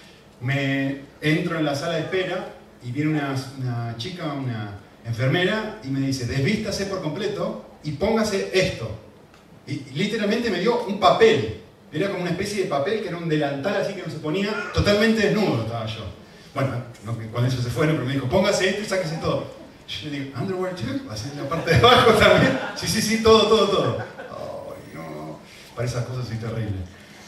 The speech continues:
Viene, o sea, entonces me saco todo, me quedo esperando así, y me pongo a pensar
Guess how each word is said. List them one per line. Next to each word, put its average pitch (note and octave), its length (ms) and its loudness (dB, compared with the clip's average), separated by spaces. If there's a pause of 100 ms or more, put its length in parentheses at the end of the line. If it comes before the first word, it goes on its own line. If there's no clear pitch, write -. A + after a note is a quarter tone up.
(260)
Viene, F3+ 760 4 (140)
o - 40 -14
sea, A2+ 360 -4 (460)
entonces A#2+ 340 -6
me F#2+ 100 -6
saco D3+ 300 -4
todo, D#3 440 2
me A#2+ 100 -6
quedo D#3 180 -4
esperando C3+ 480 -4
así, D#3 340 -6 (400)
y D3+ 60 -8
me F3 140 -4
pongo D#4 260 -8
a D#4 120 -6
pensar A#3 680 -2